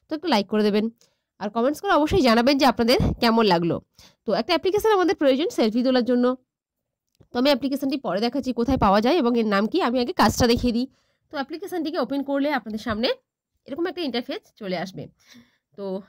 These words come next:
আপনারা দেখতেই পাচ্ছেন, এরকম একটা ইন্টারফেস আপনাদের সামনে চলে আসবে। তো আপনারা স্ক্রিনে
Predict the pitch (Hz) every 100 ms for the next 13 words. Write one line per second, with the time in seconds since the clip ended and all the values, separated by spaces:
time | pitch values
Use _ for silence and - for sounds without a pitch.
0 | - 208 254 294 247 262 262 262 262 285
1 | 302 - 190 240 233 269 240 233 226 262
2 | 262 - - 202 214 240 233 233 233 226
3 | 254 - _ _ _ 302 311 370 403 -
4 | 302 302 330